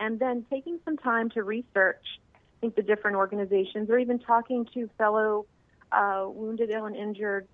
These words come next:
service members and getting, you know, their, their take on maybe some of the ins and outs or pros and cons of,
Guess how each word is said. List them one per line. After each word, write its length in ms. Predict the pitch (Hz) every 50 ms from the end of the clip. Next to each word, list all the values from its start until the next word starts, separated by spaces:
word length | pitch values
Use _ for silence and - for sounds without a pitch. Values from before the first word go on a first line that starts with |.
| _ -
service 300 | 233 220 208 214 208 - -
members 400 | 202 185 185 180 185 180 180 185
and 140 | 202 196 190
getting, 420 | 208 208 208 202 202 202 202 - -
you 120 | 220 208
know, 200 | 196 190 185 185
their, 400 | 190 185 208 208 208 208 202 196 _ _ _ _ -
their 280 | 190 214 226 247 269
take 360 | 262 - - 208 151 117 - - - - -
on 500 | - 208 202 196 196 196 190 190 190 190 - _ _ - - - - -
maybe 220 | 214 220 196 214 - -
some 140 | 214 214
of 100 | 208 190
the 80 | 190 202
ins 340 | 175 - 208 208 214 202 202
and 120 | 202 202 196
outs 320 | 190 190 190 190 170 - -
or 60 | 208
pros 360 | 190 - - 220 202 208 214 202
and 140 | 208 208 202
cons 540 | - - 220 202 196 196 196 190 190 190 185 185
of, 200 | 190 185 185